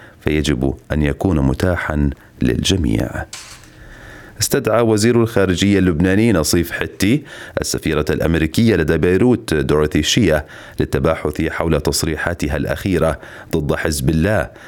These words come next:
بعدما أثار حظر تصريحاتها من قبل القضاء اللبناني جدلاً واسعاً. وكانت الخارجية الأمريكية قد اتهمت حزب الله بمحاولة إسكات الإعلام اللبناني، بعدما أصدر قاضٍ قرارًا بمنع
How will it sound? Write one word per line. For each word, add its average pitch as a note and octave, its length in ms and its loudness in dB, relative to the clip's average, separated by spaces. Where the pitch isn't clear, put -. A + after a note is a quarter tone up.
بعدما C#2 400 -2
أثار F2 320 0
حظر D2+ 460 0
تصريحاتها D2 920 0
من B1 140 0
قبل D#2 380 0
القضاء D#2 560 -2
اللبناني F2 800 2
جدلاً D2 500 2
واسعاً. C2 460 -2
وكانت A#2 460 2
الخارجية G2+ 640 2
الأمريكية F2 920 2
قد D#2 120 0
اتهمت D#2+ 580 0
حزب D2 360 -2
الله E2 340 0
بمحاولة D2 600 -2
إسكات - 460 -2
الإعلام D#2+ 420 0
اللبناني، F2+ 720 2
بعدما B1+ 400 -4
أصدر C#2 300 -6
قاضٍ E2+ 580 0
قرارًا E2+ 600 0
بمنع D#2 500 0